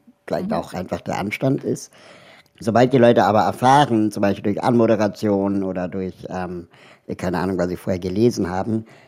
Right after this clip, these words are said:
Speaker 1: dann sind sie oft noch verunsicherter, weil dann das Wort Glasknochen fällt und dann die Frage, irgendwie, „Kann ich dir die Hand geben? Wie oft hast du schon was gebrochen?“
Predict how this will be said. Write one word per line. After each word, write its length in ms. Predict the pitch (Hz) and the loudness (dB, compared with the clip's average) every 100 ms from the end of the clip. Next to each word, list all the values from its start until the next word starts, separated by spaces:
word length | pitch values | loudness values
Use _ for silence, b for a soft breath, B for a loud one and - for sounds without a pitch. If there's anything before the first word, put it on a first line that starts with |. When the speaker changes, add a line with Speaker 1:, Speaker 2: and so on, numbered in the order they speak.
| B | B
Speaker 1:
dann 180 | 113 110 | -4 0
sind 200 | 131 120 | 0 2
sie 160 | 123 | 0
oft 340 | 110 131 - 127 | 0 -2 -2 0
noch 160 | 123 | 0
verunsicherter, 840 | - 117 120 120 104 87 80 85 80 _ _ | 2 2 4 2 0 -4 -6 -10 -16 _ _
weil 340 | - 98 92 98 | -6 -2 -2 -2
dann 220 | 98 95 | -4 -6
das 120 | 98 | -6
Wort 220 | 90 95 | -6 -6
Glasknochen 640 | - 95 110 - 104 104 101 | -2 0 0 -2 -4 -2 -4
fällt 500 | 98 101 104 101 101 | -2 -2 -2 -4 -8
und 120 | 90 | -10
dann 200 | 87 87 | -8 -10
die 80 | 90 | -12
Frage, 640 | - 92 92 95 92 90 B B B B | -10 -6 -4 -4 -6 -8 B B B B
irgendwie, 340 | - 95 90 87 | -8 -8 -8 -8
„Kann 180 | - 107 | -6 -6
ich 120 | 95 | -6
dir 100 | 95 | -8
die 160 | 87 73 | -8 -4
Hand 300 | 113 113 - | -2 -2 -2
geben? 360 | 101 98 101 | -2 -2 -4
Wie 100 | 92 | -6
oft 140 | - - | -8 -8
hast 140 | 87 | -8
du 60 | 95 | -8
schon 100 | 92 | -8
was 160 | 90 - | -10 -10
gebrochen?“ 640 | 101 78 92 98 104 101 | -12 -8 -6 -6 -6 -6